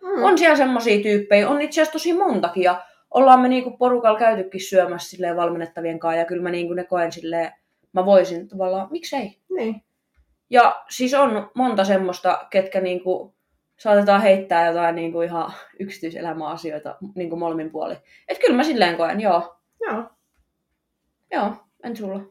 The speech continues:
Speaker 1: No, sanotaanko kans, että on semmosia tyyppejä, kenen kanssa vois kans hengailla ihan hyvin.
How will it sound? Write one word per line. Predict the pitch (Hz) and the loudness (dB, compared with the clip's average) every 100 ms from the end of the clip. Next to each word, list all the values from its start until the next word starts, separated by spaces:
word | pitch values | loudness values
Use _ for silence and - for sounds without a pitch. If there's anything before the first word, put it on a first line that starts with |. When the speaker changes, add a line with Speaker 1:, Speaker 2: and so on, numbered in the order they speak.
| _ _ _ _ _ _ _ _ _ | _ _ _ _ _ _ _ _ _
Speaker 1:
No, | 277 233 202 - | -10 -10 -8 -2
sanotaanko | 269 320 330 285 269 | 0 0 0 0 0
kans, | 269 254 | 0 0
että | 240 - 196 | -4 -4 -4
on | 220 | -2
semmosia | 247 240 226 208 185 | -2 -2 -2 -2 -2
tyyppejä, | 180 185 185 180 | -2 -4 -2 -2
kenen | 185 180 | 0 -2
kanssa | 170 185 185 | -4 -4 0
vois | 190 185 | 0 0
kans | - 185 170 - | -2 -2 -4 -4
hengailla | 185 151 110 90 - - _ _ - | -4 -4 -8 -8 -8 -12 _ _ -14
ihan | 185 165 170 | -6 -4 -4
hyvin. | - 101 - | -6 -8 -12